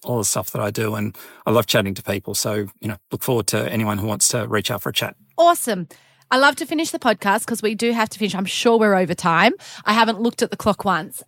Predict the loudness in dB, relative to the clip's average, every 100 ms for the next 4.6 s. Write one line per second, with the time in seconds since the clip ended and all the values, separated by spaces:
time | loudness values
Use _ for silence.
0 | 0 4 4 4 0 -2 -2 -6 -2 -2
1 | -2 -4 -4 0 0 0 -4 -4 -2 0
2 | 0 0 -2 -4 -4 -8 -12 -16 -20 -16
3 | -8 -6 -4 -4 -6 -8 -6 -4 -4 -6
4 | -8 -6 0 0 -2